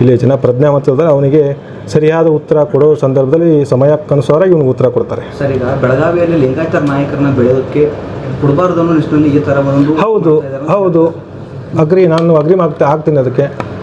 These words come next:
Speaker 1: ಇವತ್ತು ಲಿಂಗಾಯತರ, ಲಿಂಗಾಯತರ ಮಧ್ಯೆ ಜಗಳ ಹಚ್ಚಿ ಡಿ ಸಿ ಸಿ ಬ್ಯಾಂಕಲ್ಲಿ ಒಂದೇ ಕ್ಷೇತ್ರದಲ್ಲಿ ಇಬ್ಬಿಬ್ಬರು ಅಣ್ಣ ಒಂದು ಕ್ಯಾಂಡಿಡೇಟು, ತಮ್ಮ ಒಂದು ಈ ಥರ ಮಾಡಿ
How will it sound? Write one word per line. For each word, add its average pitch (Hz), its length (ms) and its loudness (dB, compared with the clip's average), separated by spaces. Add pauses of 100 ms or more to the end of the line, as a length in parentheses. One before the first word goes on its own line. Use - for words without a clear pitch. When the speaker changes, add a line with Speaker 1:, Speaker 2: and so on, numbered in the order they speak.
(360)
Speaker 1:
ಇವತ್ತು 165 220 2
ಲಿಂಗಾಯತರ, 160 380 2
ಲಿಂಗಾಯತರ 160 380 2
ಮಧ್ಯೆ 160 240 2
ಜಗಳ 147 240 0
ಹಚ್ಚಿ 147 480 0 (460)
ಡಿ 147 80 4
ಸಿ 175 120 2
ಸಿ 151 100 2
ಬ್ಯಾಂಕಲ್ಲಿ 156 720 2 (360)
ಒಂದೇ 147 220 2
ಕ್ಷೇತ್ರದಲ್ಲಿ 160 320 0
ಇಬ್ಬಿಬ್ಬರು 151 300 2
ಅಣ್ಣ 143 180 2
ಒಂದು 151 280 2
ಕ್ಯಾಂಡಿಡೇಟು, 151 460 0
ತಮ್ಮ 143 200 2
ಒಂದು 147 220 2
ಈ 139 80 0
ಥರ 156 180 0
ಮಾಡಿ 143 300 2